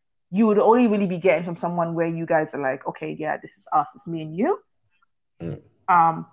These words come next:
Speaker 1: so they're like, you know, they're messaging you every day, "Good morning, babe," da, da, da, da,
Speaker 2: True.
Speaker 1: you know,
Speaker 2: True.
Speaker 1: and all of
Speaker 2: Yeah.
Speaker 1: that, but you're not the only one. Then I'm just kinda like,
Speaker 2: Mm.
Speaker 1: "Okay, there's a mixed message going on here." And that's
Speaker 2: Mm.
Speaker 1: when I'm like, "I'm not talk-," like, I just kinda like,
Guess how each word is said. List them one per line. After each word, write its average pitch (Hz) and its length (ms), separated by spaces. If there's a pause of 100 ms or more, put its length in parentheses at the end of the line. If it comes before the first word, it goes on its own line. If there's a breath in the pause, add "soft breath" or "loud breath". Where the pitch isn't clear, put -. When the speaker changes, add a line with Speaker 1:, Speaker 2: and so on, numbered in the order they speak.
(100)
Speaker 1:
so 220 80
they're 196 140
like, 175 180
you 202 80
know, 165 160
they're 165 120
messaging 190 500
you 180 100
every 170 160
day, 160 240
"Good 165 160
morning, 160 400
babe," 160 560
da, 175 100
da, 151 140
da, 147 80 (100)
da, 156 400
Speaker 2:
True. - 220
Speaker 1:
you 185 80
know, 170 280 (220 loud breath)
Speaker 2:
True. 87 200
Speaker 1:
and - 100
all 208 160
of 180 160
Speaker 2:
Yeah. 180 60 (160)
Speaker 1:
that, - 100 (180)
but 185 380 (180)
you're 202 160
not 202 120
the 269 60
only 165 200
one. 156 280 (280)
Then 285 120
I'm 277 160
just 240 140
kinda 202 220
like, 170 160
Speaker 2:
Mm. - 60
Speaker 1:
"Okay, 202 120
there's 185 160
a 190 60
mixed 202 260
message 160 320
going 156 220
on 147 160
here." - 280 (560)
And 175 320
that's - 180
Speaker 2:
Mm. - 40
Speaker 1:
when 202 100
I'm 175 120
like, 160 160
"I'm 170 240
not 175 180 (160)
talk-," 175 200 (100)
like, 156 200 (560)
I - 80
just 202 160
kinda 233 240
like, 175 320